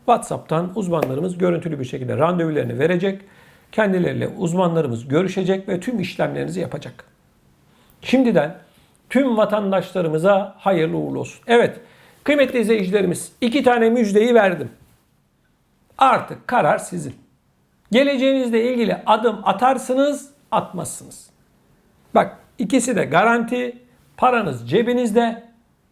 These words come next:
ve geleceğinize dair önemli iki tane adım. O nedenle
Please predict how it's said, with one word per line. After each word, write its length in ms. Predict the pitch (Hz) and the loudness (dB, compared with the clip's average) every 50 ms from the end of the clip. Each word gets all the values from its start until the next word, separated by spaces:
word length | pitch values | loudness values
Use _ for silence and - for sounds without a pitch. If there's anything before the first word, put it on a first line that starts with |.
| _ _ _ _ _ _ _ _ _ _ _ _ - | _ _ _ _ _ _ _ _ _ _ _ _ 0
ve 340 | 208 233 233 233 226 - - - _ - | 2 2 2 0 -2 -6 -10 -12 _ 0
geleceğinize 680 | 247 233 226 208 185 185 196 196 190 175 165 165 151 | 0 2 2 0 0 0 0 0 0 0 -2 -2 0
dair 440 | 160 165 160 139 156 196 208 202 202 - | 0 0 0 2 0 0 -2 -2 -6 -6
önemli 640 | - 214 190 151 139 139 135 139 180 220 220 208 - - | -2 -2 0 0 0 -2 0 0 0 0 0 -2 -6 -8
iki 220 | 233 185 - 240 - | -8 -8 -6 -6 -6
tane 260 | - 113 127 180 202 | -4 -4 -4 -4 -4
adım. 260 | 170 147 123 127 - - - _ _ _ _ _ _ _ _ _ _ _ _ _ _ _ _ _ _ _ _ _ _ - - - | -4 -4 -4 -6 -8 -10 -14 _ _ _ _ _ _ _ _ _ _ _ _ _ _ _ _ _ _ _ _ _ _ -20 -10 -2
O 100 | - 233 | 0 2
nedenle 580 | 233 226 226 208 147 139 160 196 202 202 196 | 4 4 2 2 2 2 0 0 0 0 -4